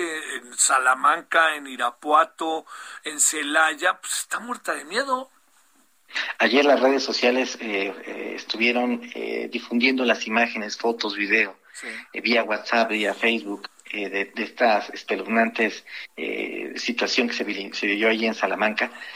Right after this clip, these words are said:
Speaker 2: eh, incluso, pues, eh, del, de la acción de las, eh, autoridades de protección civil al momento de asistir a los, a los heridos. Eh, la ciudad de Salamanca estaba evidentemente en psicosis,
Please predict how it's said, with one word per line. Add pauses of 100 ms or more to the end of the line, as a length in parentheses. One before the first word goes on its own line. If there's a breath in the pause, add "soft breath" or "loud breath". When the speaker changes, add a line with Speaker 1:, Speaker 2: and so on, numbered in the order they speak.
(200 loud breath)
Speaker 2:
eh,
incluso,
pues,
eh,
del,
de
la
acción
de
las, (300 loud breath)
eh,
autoridades
de
protección
civil
al
momento
de
asistir
a
los,
a
los
heridos. (420 loud breath)
Eh,
la
ciudad
de
Salamanca
estaba
evidentemente
en
psicosis,